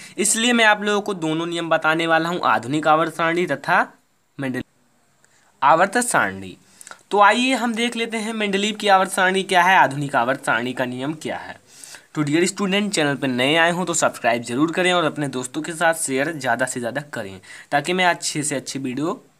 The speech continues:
आप लोगों को प्रोवाइड कर सकूं। मेंडलीव की आवर्त सारणी,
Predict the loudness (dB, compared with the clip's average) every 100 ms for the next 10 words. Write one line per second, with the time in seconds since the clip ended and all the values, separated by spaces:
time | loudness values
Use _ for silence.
0 | -6 -4 -2 -2 -4 -4 -4 0 0 0
1 | -2 -6 -6 -10 -16 -20 -20 -20 -18 -18
2 | -8 0 2 4 2 2 2 0 -2 -14
3 | -16